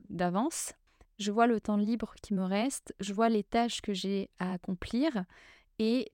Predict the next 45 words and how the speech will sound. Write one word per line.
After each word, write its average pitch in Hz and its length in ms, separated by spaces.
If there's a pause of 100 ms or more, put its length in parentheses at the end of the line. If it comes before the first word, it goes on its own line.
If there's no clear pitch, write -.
euh, 185 240
quelles 226 160
sont - 140
les 233 100
priorités. 220 720 (260)
Donc, 190 200
je - 120 (100)
cale 233 260
d'abord 214 460
mes 190 120
tâches - 460
prioritaires 202 640
dans 180 120
mon 180 120
calendrier 185 680 (360)
et 202 100
ensuite, 190 400
si - 140
j'en 202 200
ai 196 100
d'autres 208 280
et 190 60
qu'il - 140
reste 185 200
encore 185 200
un 180 100
peu 175 120
de - 60
place, 220 400
je 180 120
les 185 100
cale 202 220
aussi, 233 400 (400)
mais 214 80
je 202 80
les 214 100
répartis 247 520
directement 220 540
sur 226 160
la 202 120
semaine. 180 340 (520)
Et 208 80
ça, 247 200
ça 226 160
m'évite 208 640